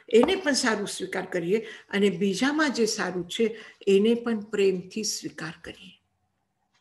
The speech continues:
એમનો પણ મહત્વ છે. અને ક્યારે એ સારું દેખાય? જ્યારે પોતાના અંદરમાં કંઈક સારું ખજાનું છે એ ખબર પડે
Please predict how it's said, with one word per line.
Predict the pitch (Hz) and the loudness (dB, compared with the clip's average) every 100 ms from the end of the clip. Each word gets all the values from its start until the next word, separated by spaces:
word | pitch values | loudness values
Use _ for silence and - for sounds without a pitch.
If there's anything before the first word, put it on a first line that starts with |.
| _ _ - | _ _ -2
એમનો | 190 202 214 | 0 0 -2
પણ | 214 196 208 - _ _ _ _ - | -2 -4 -6 -12 _ _ _ _ -10
મહત્વ | 175 170 - - | -8 -8 -12 -16
છે. | - - - _ _ _ _ _ _ _ _ _ _ _ | -14 -14 -16 _ _ _ _ _ _ _ _ _ _ _
અને | 214 196 | -4 -2
ક્યારે | 196 190 208 302 | 0 0 2 0
એ | 349 311 | 2 0
સારું | 262 233 214 220 175 | 0 0 -2 -2 -2
દેખાય? | 180 - 156 - _ _ _ _ _ _ _ _ - 98 - _ _ _ _ _ _ _ _ _ - | -4 -6 -12 -16 _ _ _ _ _ _ _ _ -20 -20 -20 _ _ _ _ _ _ _ _ _ -18
જ્યારે | 190 202 190 196 | -6 -2 -2 -2
પોતાના | 190 202 190 - 262 302 294 | -4 -6 -4 -2 -2 2 0
અંદરમાં | 254 214 208 233 226 226 | 0 0 0 0 0 -2
કંઈક | 226 196 - | -4 -6 -6
સારું | - 185 196 | -8 -6 -6
ખજાનું | 190 - 170 180 185 170 | -6 -6 -6 -4 -6 -8
છે | - 247 | -4 -4
એ | 254 226 - | -2 -6 -8
ખબર | 202 190 - | -6 -4 -2
પડે | - 226 302 339 | 0 2 2 2